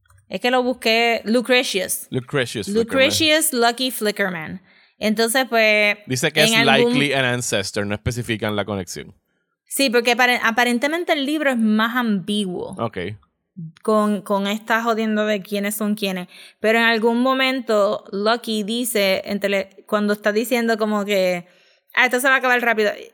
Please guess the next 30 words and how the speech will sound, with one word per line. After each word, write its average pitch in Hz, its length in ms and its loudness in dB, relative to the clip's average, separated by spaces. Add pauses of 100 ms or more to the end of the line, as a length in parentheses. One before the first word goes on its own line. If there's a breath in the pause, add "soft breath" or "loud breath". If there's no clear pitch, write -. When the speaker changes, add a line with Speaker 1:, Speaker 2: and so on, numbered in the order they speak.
(160)
Speaker 1:
y 208 180 0
después 220 300 0
dice, 233 260 2
"Ah, 254 140 4
no, 254 120 2
no 247 180 2
se 247 120 -2
va 247 80 2
a - 40 4
acabar 240 220 0
rápido", 240 280 2
y 196 80 2
llama 208 260 2
a - 20 2
un 220 60 2
restaurante 247 460 0
y - 20 0
dice, 208 440 0 (280 loud breath)
"I 196 80 0 (100)
had 220 140 4
a 240 80 4
reservation 247 680 2
for 226 180 0
two 240 140 -4
people 247 320 0
and 214 100 0
a 185 80 -2
high 190 300 -2
chair". 254 500 -2
Speaker 2:
Ajá. 110 500 -2